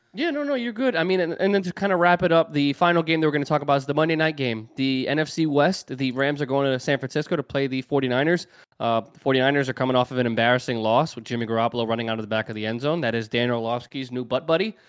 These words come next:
Um, so we will see how they bounce back and see how they can defend their home turf against the, the Rams. We all know that the Rams won last week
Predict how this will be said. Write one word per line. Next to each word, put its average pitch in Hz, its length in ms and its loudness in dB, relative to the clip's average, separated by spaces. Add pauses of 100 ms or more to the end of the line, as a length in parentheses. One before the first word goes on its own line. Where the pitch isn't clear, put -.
(260)
Um, 120 360 -2 (120)
so 131 260 2
we 131 140 0
will 143 160 2
see 151 300 -2
how 135 360 2
they 131 240 0
bounce 135 320 2
back 127 320 2
and 113 100 -6
see 127 180 -6
how 123 120 0
they 127 220 0
can 131 220 -4
defend 123 520 -2
their 127 160 2
home 123 220 -4
turf 131 240 -4
against 120 280 -6
the, 117 180 -8 (300)
the 127 100 0
Rams. 120 640 0
We 131 100 0
all 127 100 4
know 127 80 0
that 120 140 -6
the 120 100 -4
Rams 120 340 -2
won 120 300 0
last 120 240 -2
week 127 180 -4